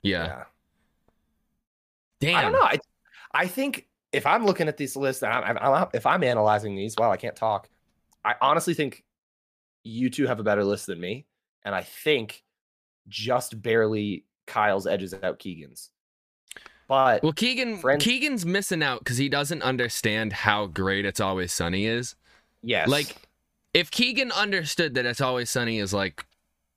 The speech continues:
Speaker 1: if he watched it, he would know. Like, it,
Speaker 2: He
Speaker 1: it
Speaker 2: would.
Speaker 1: is probably one of the best shows ever made.
Speaker 2: In terms of popularity, he's got Friends, That seventies Show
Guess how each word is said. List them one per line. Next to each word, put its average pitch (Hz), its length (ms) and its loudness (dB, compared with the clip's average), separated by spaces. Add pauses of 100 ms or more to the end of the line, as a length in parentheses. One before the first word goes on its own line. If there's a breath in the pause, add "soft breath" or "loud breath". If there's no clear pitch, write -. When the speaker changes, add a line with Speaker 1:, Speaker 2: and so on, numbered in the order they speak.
Speaker 1:
if 143 140 0
he 277 160 2
watched 185 420 -2
it, 131 100 0
he 123 160 -2
would 104 160 -2
know. 82 460 -2
Like, 104 180 -2
it, 135 280 0
Speaker 2:
He 147 100 4
Speaker 1:
it - 60 2
Speaker 2:
would. 156 100 -2
Speaker 1:
is 156 380 -2
probably 120 800 -2 (540 loud breath)
one 127 240 0
of 117 140 -4
the 110 100 0
best 110 500 -2 (340)
shows 113 480 0
ever 98 360 0
made. 85 460 -2 (580 soft breath)
Speaker 2:
In 131 140 -6
terms 165 300 0
of 131 80 -8
popularity, 113 720 2
he's 113 160 -8
got 107 280 2
Friends, 117 640 -2
That 110 200 2
seventies 107 420 -2
Show 104 520 2